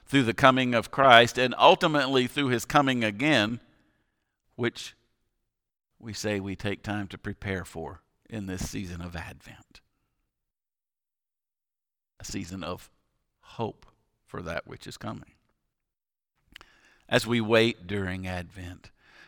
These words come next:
perhaps we should consider the need for God's acts of refining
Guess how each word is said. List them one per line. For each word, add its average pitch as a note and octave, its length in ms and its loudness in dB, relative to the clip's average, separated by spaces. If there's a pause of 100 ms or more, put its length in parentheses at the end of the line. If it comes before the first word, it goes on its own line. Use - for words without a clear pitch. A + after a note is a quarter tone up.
(160)
perhaps D3 640 6 (200)
we E3+ 160 6
should F3+ 200 2
consider D#3+ 400 4
the C#3+ 200 2
need D3 380 0
for C3 120 -2
God's B2+ 460 6
acts C3 340 6
of C3 140 0
refining A#2+ 760 0